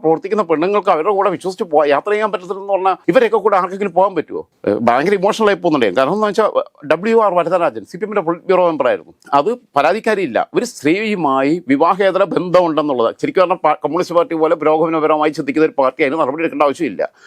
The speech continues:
ഒരാൾക്ക് ഭാര്യയല്ലാത്ത വേറൊരാളുമായിട്ട് അലി-, പിന്നെ ബന്ധമുണ്ടെങ്കിൽ അതിന്റെ പേരിൽ നടപടി എടുക്കാൻ പാടില്ല എന്നുള്ള അഭിപ്രായക്കാരനാണ് ഞാൻ. അതിന്റെ പേരിൽ നടപടി എടുത്തതിന് അദ്ദേഹം കായൽ ചാടി ആത്മഹത്യ ചെയ്തു. തമിഴ്നാട്ടിൽ നിന്നുള്ള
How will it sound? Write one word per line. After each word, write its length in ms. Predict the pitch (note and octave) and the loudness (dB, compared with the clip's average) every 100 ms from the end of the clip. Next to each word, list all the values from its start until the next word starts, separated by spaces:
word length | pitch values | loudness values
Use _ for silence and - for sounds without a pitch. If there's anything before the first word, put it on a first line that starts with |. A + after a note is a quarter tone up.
| - - | -4 0
ഒരാൾക്ക് 340 | C#3+ D3+ D3+ D#3 | 2 2 2 2
ഭാര്യയല്ലാത്ത 440 | C#3 E3 D3+ D3+ E3 C#3+ | 2 2 2 2 2 2
വേറൊരാളുമായിട്ട് 580 | D3+ D3+ D3+ D3 D3 D3+ | 2 2 4 2 2 0
അലി-, 120 | C3+ - C3+ | -2 -4 -4
പിന്നെ 140 | C3+ C3 | 0 0
ബന്ധമുണ്ടെങ്കിൽ 480 | C3 D#3 C#3 C3 C#3 | 0 -2 -2 -2 0
അതിന്റെ 160 | C3+ D3 | 0 0
പേരിൽ 140 | D3 D3+ | 0 0
നടപടി 220 | B2 E3+ | 0 -2
എടുക്കാൻ 180 | D#3+ F3 D3 | 0 2 2
പാടില്ല 240 | F3+ G3 F3+ | 0 0 0
എന്നുള്ള 160 | E3+ D3+ | 2 0
അഭിപ്രായക്കാരനാണ് 460 | C#3+ A#2+ A#2 G2+ F#2+ | 0 -2 -4 -6 -4
ഞാൻ. 120 | - C3+ | -2 0
അതിന്റെ 240 | - A#2+ D#3+ | 0 0 0
പേരിൽ 180 | E3 F3+ D#3+ | 0 0 0
നടപടി 260 | D3 D#3+ E3+ | 0 -2 -2
എടുത്തതിന് 300 | D3 D#3+ D#3+ | 0 0 2
അദ്ദേഹം 200 | B2+ F3 F#3 F#2+ | 2 2 -2 -2
കായൽ 260 | B2+ F3 F3 | 0 0 0
ചാടി 180 | F#3+ F3+ D3 | 0 2 0
ആത്മഹത്യ 300 | F3+ G#3 G#3 | -2 -4 -2
ചെയ്തു. 160 | D#3 G2+ _ A#2+ | -2 -6 _ 0
തമിഴ്നാട്ടിൽ 400 | C3+ E3 F#3 F3 | 2 0 0 0
നിന്നുള്ള 200 | F3+ F#3+ | 0 0